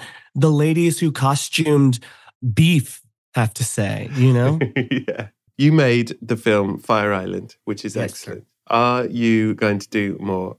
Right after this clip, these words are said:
Speaker 2: films? Right? Have you got more films that you have written?
Speaker 1: Yeah, actually. So I am working on my next one right now,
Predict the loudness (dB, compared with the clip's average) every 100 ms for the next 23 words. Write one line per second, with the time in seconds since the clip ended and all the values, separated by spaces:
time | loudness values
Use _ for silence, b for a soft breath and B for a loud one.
0 | _ -8 -8 -10 -18 -20 _ _ -2 -2
1 | -4 -10 -6 -4 -4 -6 -6 -4 -6 -2
2 | -4 -4 -6 -6 -4 -4 -4 -6 -6 -2
3 | 2 2 0 -2 -4 -2 0 0 0 0
4 | -2 0 0 2 2 0 0 0 0 0
5 | 0 0 0 0 0 2 0 0 0 2
6 | 0 0 0 0 2 2 2 0